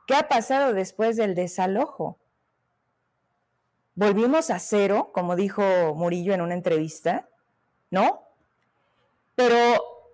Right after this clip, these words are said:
ya para la tarde-noche se lleva a cabo esta reunión en donde en este momento me están mandando la minuta, que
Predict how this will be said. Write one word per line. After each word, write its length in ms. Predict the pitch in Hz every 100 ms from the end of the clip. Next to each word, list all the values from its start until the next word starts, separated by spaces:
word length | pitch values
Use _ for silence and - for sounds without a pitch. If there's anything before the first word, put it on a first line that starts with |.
| _
ya 420 | 196 165 185 196 196
para 600 | 202 185 175 170 160 - _
la 240 | 170 180 175
tarde-noche 920 | 185 180 214 247 247 240 220 - _ _ _ _
se 300 | - - 175
lleva 240 | 156 175 175
a 80 |
cabo 180 | 175 175
esta 240 | 180 185 202
reunión 500 | 214 240 254 262 262
en 120 | 185
donde 260 | 170 165 160
en 80 | 165
este 240 | 160 185
momento 360 | 180 170 170 190
me 80 |
están 260 | 165 - 165
mandando 460 | 170 170 165 175 185
la 140 | 202
minuta, 600 | 233 254 294 - 226 440 _ _ _ _ _ -
que 420 | 247 254 285 453